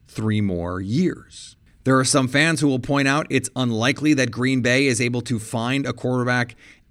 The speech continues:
nearly as good as Aaron Rodgers and Brett Favre because they already went from Favre to Rodgers. Please remember, that is not a thing.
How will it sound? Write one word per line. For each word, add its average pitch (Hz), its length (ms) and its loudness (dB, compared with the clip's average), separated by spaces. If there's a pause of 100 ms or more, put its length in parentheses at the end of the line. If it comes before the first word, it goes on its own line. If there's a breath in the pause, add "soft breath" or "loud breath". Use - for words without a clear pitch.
(120)
nearly 151 520 6
as 131 120 2
good 139 200 2
as 127 100 2
Aaron 127 200 0
Rodgers 123 280 0
and 113 100 -2
Brett 113 180 0
Favre 120 260 -2
because 120 340 -2
they 110 200 0
already 123 280 0
went 107 240 -2
from 110 160 -6
Favre 107 260 0
to 107 120 -8
Rodgers. 131 520 0 (360 soft breath)
Please 165 320 4
remember, 143 500 2
that 131 260 2
is 127 140 2
not 117 220 2
a 110 40 -2
thing. 104 380 -6